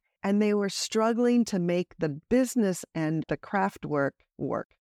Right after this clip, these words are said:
And she had been helping them all these years, and she didn't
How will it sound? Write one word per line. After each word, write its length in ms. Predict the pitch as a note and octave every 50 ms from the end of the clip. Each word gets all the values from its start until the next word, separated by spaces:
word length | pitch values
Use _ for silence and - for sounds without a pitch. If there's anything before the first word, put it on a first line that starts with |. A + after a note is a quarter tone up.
| _ -
And 160 | A#3 B3 A#3
she 220 | - - D4+ C#4+
had 180 | C4+ D4 B3 G#3+
been 140 | B3 A#3 G#3+
helping 400 | A3 C4+ C4+ C4+ D4+ C#4 A#3 G#3+
them 160 | G3 F#3 F3
all 240 | - F#3+ G3+ G#3 G3+
these 340 | G#3 G3+ G3 G3 F3 F3+
years, 500 | F#3 G#3 B3 B3+ A#3 F3+ E3 E3 D3+ - _ _ _ _ _ -
and 120 | F#3+ F3
she 160 | - - - A3+
didn't 300 | F#3+ B3 A#3+ B3+ A#3